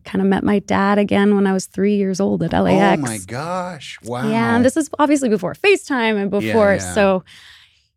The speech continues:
Speaker 1: it was so, he was kind of a stranger to me. And then I remember when my younger sister was born, he was, like, so enamored with her as a baby. And I was like, "God, why is he so obsessed with this kid?" <laughs> He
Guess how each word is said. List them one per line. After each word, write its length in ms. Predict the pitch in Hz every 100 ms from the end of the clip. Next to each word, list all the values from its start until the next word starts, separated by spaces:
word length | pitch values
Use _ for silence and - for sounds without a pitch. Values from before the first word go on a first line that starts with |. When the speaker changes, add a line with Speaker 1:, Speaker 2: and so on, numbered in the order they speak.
| _ -
Speaker 1:
it 160 | 180
was 240 | 202 190 -
so, 560 | - 202 196 190 185
he 160 | 190 226
was 100 | 208
kind 220 | 240 233
of 60 | 202
a 40 |
stranger 560 | 208 208 185 240 202 185
to 200 | 220 196
me. 260 | 190 185
And 180 | 185 190
then 300 | 185 185 - -
I 60 | 240
remember 420 | 240 240 262 254
when 140 | 220
my 80 | 202
younger 320 | 202 202 202
sister 360 | 208 202 - 208
was 220 | 185 180
born, 540 | - 180 180 175 -
he 100 | 185
was, 180 | 202 190
like, 220 | 143 139
so 340 | - - 214 233
enamored 560 | 202 180 190 202 190 180
with 120 | 175
her 160 | 190 135
as 140 | 196
a 60 | 185
baby. 500 | 175 190 196 147 78
And 80 | -
I 60 |
was 140 | 92 -
like, 180 | -
"God, 220 | - 185 196
why 120 | 101
is 120 | 254
he 100 | 214
so 200 | - 214
obsessed 540 | 226 - - 262 330 -
with 140 | 147
this 200 | 78 78 -
kid?" 560 | - 254 320 - 220 320
<laughs> 160 | -
He 160 | 392